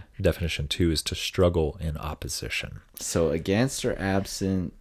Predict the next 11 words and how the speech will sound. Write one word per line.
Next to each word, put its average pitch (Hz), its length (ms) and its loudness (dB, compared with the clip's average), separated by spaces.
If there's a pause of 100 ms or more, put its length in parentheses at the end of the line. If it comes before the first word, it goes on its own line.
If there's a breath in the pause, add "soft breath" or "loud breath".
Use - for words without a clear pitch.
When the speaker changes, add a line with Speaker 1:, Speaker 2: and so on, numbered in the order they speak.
(140)
Speaker 1:
Mm-hmm. 92 60 -6
Speaker 2:
serious 104 540 2
effort 107 380 -2
or 107 80 0
energy, 82 600 0
or 71 220 -4
struggle 71 760 -4
in 71 160 -6
opposition. - 720 -10 (180)
Speaker 1:
Okay. - 240 -6
Speaker 2:
Okay. - 180 -14